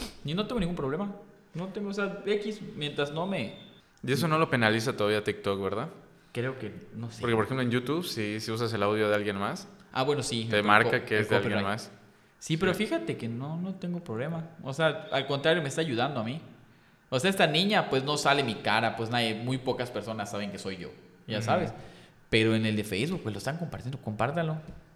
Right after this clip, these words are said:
Speaker 1: Por, por mí, al contrario, muchas gracias, mejor síganlo haciéndolo. Si no es en mi página, no hay pedo. Pero en algún momento van a migrar las personas. Eh, ya ahí, creo que ese video tiene como tres millones en Facebook. Tiene seis mil compartidas.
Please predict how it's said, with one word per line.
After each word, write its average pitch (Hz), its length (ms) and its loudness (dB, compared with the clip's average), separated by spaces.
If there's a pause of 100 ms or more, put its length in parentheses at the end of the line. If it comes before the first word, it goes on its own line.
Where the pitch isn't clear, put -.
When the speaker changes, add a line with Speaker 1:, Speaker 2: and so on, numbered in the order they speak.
(120)
Speaker 1:
Por, 110 220 -4
por 120 200 -2
mí, 151 140 0
al 165 160 4
contrario, 139 340 4
muchas 131 460 0
gracias, 123 340 2
mejor 120 300 -2
síganlo 123 380 -4
haciéndolo. 110 460 -4
Si 127 200 -4
no 156 80 4
es 190 100 4
en 190 80 2
mi 139 60 0
página, 160 400 0
no 139 80 -6
hay 139 60 -8
pedo. 104 260 -6 (800)
Pero 120 180 8
en 120 60 6
algún 123 220 2
momento 123 360 2
van 117 160 4
a 113 60 2
migrar 101 320 -2
las 104 160 -6
personas. 92 420 -10
Eh, 151 460 2 (120)
ya 180 120 8
ahí, 208 640 0 (200)
creo 170 200 2
que 165 60 2
ese 160 120 -2
video 143 220 2
tiene 143 220 -4
como 110 200 -6
tres 117 380 -2
millones 104 480 -4
en 92 160 -8
Facebook. 85 320 -10 (160)
Tiene 113 200 -6
seis 101 220 -8
mil 98 180 -8
compartidas. - 640 -12